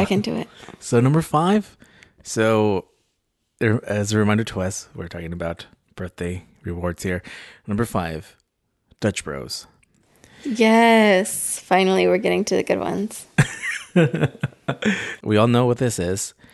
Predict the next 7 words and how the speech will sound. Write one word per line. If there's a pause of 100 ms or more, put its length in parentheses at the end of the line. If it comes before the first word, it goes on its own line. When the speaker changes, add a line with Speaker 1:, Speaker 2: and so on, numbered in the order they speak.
(200)
Speaker 2:
You
get
a
free
any
size
drink.